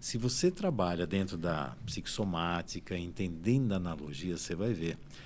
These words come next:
E depois a Luísa lá na frente começou a ver que muitas dinâmicas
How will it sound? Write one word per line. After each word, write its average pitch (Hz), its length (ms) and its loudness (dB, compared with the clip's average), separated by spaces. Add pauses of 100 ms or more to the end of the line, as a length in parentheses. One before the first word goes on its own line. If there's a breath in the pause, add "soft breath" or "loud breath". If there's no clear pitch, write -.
(340 loud breath)
E - 60 -8
depois 113 400 0
a 143 60 6
Luísa 98 460 4
lá 85 140 0
na 90 120 0
frente 92 340 -2
começou 185 360 0
a - 20 0
ver 127 240 4
que 127 100 -8
muitas 131 680 4
dinâmicas 98 1080 0